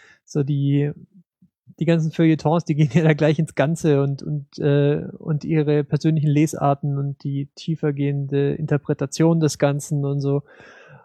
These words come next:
Und, ähm, bei diesem Artikel von Laila Al-Arian, wie ich jetzt gerade sehe, wie sie heißt, das heißt, sie hat offensichtlich, zumindest dem Namen nach, so vielleicht den, den Einschlag,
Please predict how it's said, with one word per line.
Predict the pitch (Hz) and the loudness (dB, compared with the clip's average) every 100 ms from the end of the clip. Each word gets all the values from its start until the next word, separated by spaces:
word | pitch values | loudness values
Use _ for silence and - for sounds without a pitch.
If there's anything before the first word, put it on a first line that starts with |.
| _ - | _ -2
Und, | 160 160 156 156 156 156 151 - - - | 2 4 6 4 2 0 -4 -8 -16 -6
ähm, | 147 151 151 147 | 0 0 0 -2
bei | 147 | -2
diesem | 151 156 | -2 -2
Artikel | 156 - 185 190 | -4 -6 -4 -4
von | - 156 | -2 0
Laila | 151 160 170 147 | 2 4 2 2
Al-Arian, | - 139 - 175 180 139 139 190 185 | 0 -2 0 0 2 0 -2 -4 -4
wie | |
ich | 143 - | -4 -6
jetzt | 151 | -8
gerade | - 151 151 | -2 0 0
sehe, | 147 151 | 0 0
wie | 151 | 0
sie | 147 151 | 2 2
heißt, | 151 190 202 - | 4 2 -2 -6
das | - | -4
heißt, | 151 147 | -2 -2
sie | - | -2
hat | 147 - | -2 -2
offensichtlich, | 156 160 160 160 - 185 170 - | -2 -4 -4 -8 -4 -4 -4 -6
zumindest | - 151 151 - | -2 -2 0 -2
dem | 127 | 0
Namen | 117 120 147 156 | 0 2 2 4
nach, | 151 156 | 2 0
so | - - 156 156 | -4 -8 -8 -6
vielleicht | 160 160 - | -4 -2 -2
den, | 151 156 151 | -2 -2 -4
den | 147 | -4
Einschlag, | 147 160 - 180 180 185 | -2 -2 -2 0 0 -2